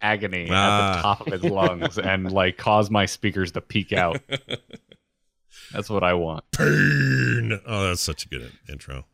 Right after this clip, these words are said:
Speaker 2: I love that. All right. Uh,
Speaker 1: I think it's actually my least favorite cinematic, but
Speaker 2: is
Speaker 1: yeah.
Speaker 2: it really? I love that one.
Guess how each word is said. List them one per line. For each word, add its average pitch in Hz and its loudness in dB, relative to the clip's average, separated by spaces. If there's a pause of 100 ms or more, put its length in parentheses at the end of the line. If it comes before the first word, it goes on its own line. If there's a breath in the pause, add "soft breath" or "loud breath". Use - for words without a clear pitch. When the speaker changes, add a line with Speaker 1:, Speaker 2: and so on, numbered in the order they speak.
Speaker 2:
I - -10
love 62 -10
that. 60 -18 (920)
All 104 -2
right. 65 -6 (180)
Uh, 101 2
Speaker 1:
I - -
think 120 -10
it's 92 -12
actually 95 -8
my 87 -8
least 98 -4
favorite 92 0
cinematic, 92 0
but - -4
Speaker 2:
is 165 6
Speaker 1:
yeah. 254 4
Speaker 2:
it 180 2
really? 151 4
I 185 -4
love 180 -4
that 123 -6
one. 82 -18